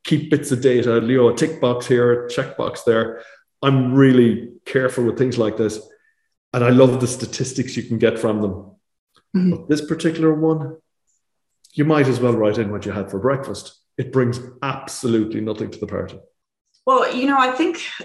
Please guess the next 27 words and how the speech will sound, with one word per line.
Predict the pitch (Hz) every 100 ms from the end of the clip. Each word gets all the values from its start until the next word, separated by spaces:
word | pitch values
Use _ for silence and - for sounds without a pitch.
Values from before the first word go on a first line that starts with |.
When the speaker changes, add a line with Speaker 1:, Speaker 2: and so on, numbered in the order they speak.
| -
Speaker 2:
the | 208 185
deeper | 226 294 330 330
that | 269 220
we're | 220 220
going | 208 202 220 220
into | - 196 190 208 - 208 185 175 175
M | 196 196
D | 190 175
R | 175 180 165
implementation, | 170 165 151 156 156 - 175 170
'cause | 175
we're, | 175 185 185 -
we're | 180 185
less | 190 214 -
than | 196
a | 170
year | 175 185 170 160 156 - _ -
out | 151 147 - - _ -
from | 170 156 156 160 -
this | 170 -
past | 170 165 175
May, | 165 160 156 180 _
um, | - 90 175 165 123
Speaker 1:
Mm. | 117 - - _ _ _ _ -
Speaker 2:
the | 185
deeper | 175 269 370
we, | 330 262 233